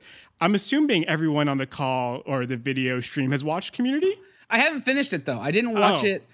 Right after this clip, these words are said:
Speaker 1: It's, like, one of those few shows that, uh, the cast changes the last few episodes, but I think they really do keep at, like, the core of what made the show.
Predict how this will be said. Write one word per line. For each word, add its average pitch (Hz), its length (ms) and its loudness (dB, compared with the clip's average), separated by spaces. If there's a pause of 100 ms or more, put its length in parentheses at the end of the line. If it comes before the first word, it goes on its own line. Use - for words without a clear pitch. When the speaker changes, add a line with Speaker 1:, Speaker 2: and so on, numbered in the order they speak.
(180)
Speaker 1:
It's, 202 160 4
like, 247 80 2
one 269 140 4
of - 20 6
those 339 100 2
few 269 140 2
shows 233 280 2
that, 156 280 2
uh, 151 220 2
the 165 100 0
cast 190 400 -2
changes 180 440 0
the 220 40 -2
last 220 180 0
few 247 140 -2
episodes, 294 640 -4 (640)
but 196 100 4
I 202 60 6
think 262 220 2
they 269 120 0
really 214 280 4
do 190 240 0
keep 196 440 0
at, 175 160 2
like, 156 240 -2
the 151 120 -2
core 160 500 2
of 139 300 -2
what 156 160 -4
made 147 160 0
the 135 80 -4
show. 127 420 -4